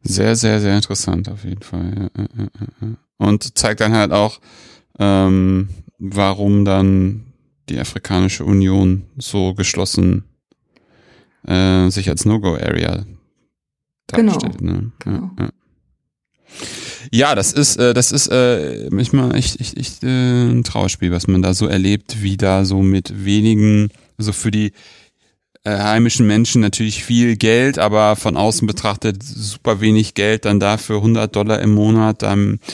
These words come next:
Speaker 1: mehrere Tonnen, Tonnen, also <laughs> Tonnen
Speaker 2: Mhm.
Speaker 1: an Giftmüll in Tonnen, ähm, da einfach auf irgendeinem Feld abgestellt werden und dann das Ganze dann irgendwann ins Grundwasser sickert und, ähm,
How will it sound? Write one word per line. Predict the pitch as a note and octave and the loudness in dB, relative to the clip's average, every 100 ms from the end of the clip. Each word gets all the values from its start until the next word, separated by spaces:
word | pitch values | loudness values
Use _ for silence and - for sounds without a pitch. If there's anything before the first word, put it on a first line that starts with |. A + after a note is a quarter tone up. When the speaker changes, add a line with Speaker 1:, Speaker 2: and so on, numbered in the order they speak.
| - - - | -18 -20 -6
Speaker 1:
mehrere | G#2 G#2 A2 A2 G#2+ | 0 2 2 0 -2
Tonnen, | - A#2 A2+ A2+ | 0 2 4 4
Tonnen, | - A#2+ A#2 C3 C#3 - - | 2 2 4 4 0 -6 -10
also | E2+ F2+ F2+ - - - | -8 -6 -4 -2 0 -2
<laughs> | - - - | -10 -14 -6
Tonnen | - A#2 | 0 2
Speaker 2:
Mhm. | |
Speaker 1:
an | G#2 G#2 | 2 2
Giftmüll | A#2 - - A#2+ A#2 | 2 -2 -2 -2 2
in | B2+ C#3 | 2 2
Tonnen, | C#3+ D3 D#3+ - - - - _ | 2 2 0 -4 -16 -14 -16 _
ähm, | G#2 G#2+ | 0 2
da | G#2 E2+ | 2 0
einfach | F#2 G#2 A2 A2 | 0 0 -2 -4
auf | G#2+ G#2 | -6 -4
irgendeinem | G2+ A2+ A2+ | 0 2 2
Feld | - A#2+ | 0 -2
abgestellt | - - - E2+ E2+ | -4 -6 -4 -2 -2
werden | F2 E2+ G2+ G#2 | -2 0 2 2
und | F2 F#2 F2+ | 2 0 2
dann | F#2 F#2+ F#2 | 2 4 2
das | F#2 | 0
Ganze | - F#2+ - | 0 0 0
dann | G2 F2+ | 0 0
irgendwann | F#2 G2 G2+ F2+ | 0 0 0 2
ins | G2 | 0
Grundwasser | - G#2 A2 F#2+ E2+ | 0 -2 -2 -2 -2
sickert | E2+ F2 G#2 G#2 | -2 -2 -2 -2
und, | F#2 F2+ F2 | -2 -2 -2
ähm, | F2 E2+ E2+ F#2 | -2 0 0 -4